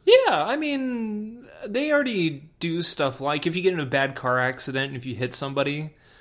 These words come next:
in some states they automatically take your phone and take it to a lab, and that lab goes through to make sure that,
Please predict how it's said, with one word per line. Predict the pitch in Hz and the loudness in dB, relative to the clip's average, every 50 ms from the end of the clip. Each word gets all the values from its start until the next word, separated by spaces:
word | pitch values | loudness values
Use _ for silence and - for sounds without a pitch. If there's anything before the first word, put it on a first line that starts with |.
| - - - | -20 -14 -10
in | 139 135 127 | -8 -6 -4
some | 123 - 143 143 143 | -2 0 0 0 0
states | 139 - - - 135 135 135 135 135 - | -2 -2 0 2 2 2 2 0 -2 -4
they | - 147 135 127 127 135 | -2 0 0 0 0 0
automatically | 135 135 131 139 139 135 135 139 131 139 131 127 | 0 2 2 2 2 0 0 0 -2 -2 -2 -4
take | 127 - - 147 135 131 - | -4 -4 -2 -2 -2 0 -2
your | 135 127 123 | -2 -4 -4
phone | - - 127 123 123 123 123 127 131 135 127 120 - - | -4 -4 -4 -2 -2 -2 -4 -4 -6 -8 -10 -12 -12 -8
and | 143 135 123 120 120 117 117 113 117 117 117 117 123 139 - - | -6 -4 -2 -2 -2 -2 -4 -4 -6 -6 -8 -8 -10 -12 -14 -8
take | - 143 131 | -4 -2 -2
it | 139 139 | -2 -4
to | - 139 135 | -4 -4 -2
a | 127 | -2
lab, | 123 120 117 120 120 120 123 131 131 135 123 | -2 0 0 0 0 0 -2 -2 -6 -10 -10
and | - 139 127 123 | -8 -6 -6 -6
that | 120 120 | -6 -6
lab | 127 123 117 113 117 120 123 120 120 123 | -4 -4 -2 0 0 0 -2 -2 -4 -4
goes | 123 135 120 120 117 - - | -2 -2 -2 -2 -2 -4 -4
through | - 123 120 | -2 -2 0
to | 120 123 | 0 -2
make | 120 120 117 | -4 -4 -6
sure | - - 127 117 117 117 117 | -6 -6 -6 -6 -6 -6 -6
that, | 113 113 113 113 113 - - | -6 -6 -4 -4 -6 -8 -10